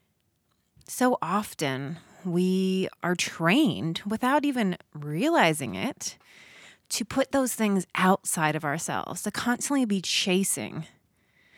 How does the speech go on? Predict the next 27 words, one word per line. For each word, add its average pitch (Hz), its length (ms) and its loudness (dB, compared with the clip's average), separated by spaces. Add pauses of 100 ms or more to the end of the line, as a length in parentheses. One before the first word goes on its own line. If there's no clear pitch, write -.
(400)
"Once 170 280 -4
I 170 140 4
have 185 520 4
this, - 360 -6
do 190 420 2
this, - 460 -2
be 196 460 0
this, - 520 -2
then 247 360 2
I'll 190 160 4
feel 156 320 0
it. - 320 -2 (440)
Once 165 240 -2
I 202 120 4
lose 220 340 2
the 254 140 4
weight, 254 580 2
once 160 220 0
I 190 80 2
get 208 240 -4
this 254 200 -4
job, 247 400 4
once 190 240 0
I 196 140 2
meet 180 380 0
the 208 80 -6
perfect - 760 -4